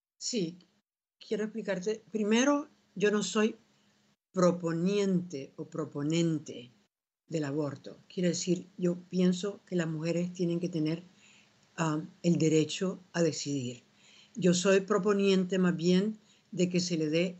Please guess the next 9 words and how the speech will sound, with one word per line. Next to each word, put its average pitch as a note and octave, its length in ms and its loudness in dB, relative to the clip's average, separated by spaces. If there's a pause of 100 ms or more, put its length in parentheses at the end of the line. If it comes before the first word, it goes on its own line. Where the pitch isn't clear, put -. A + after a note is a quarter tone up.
la E3 180 -2
educación E3 840 0 (540)
familiar E3+ 720 0 (400)
a E3+ 80 -4
las C#3+ 220 -6
niñas A3 480 2
para D3+ 300 -6
que D3 160 -6
no F3 480 2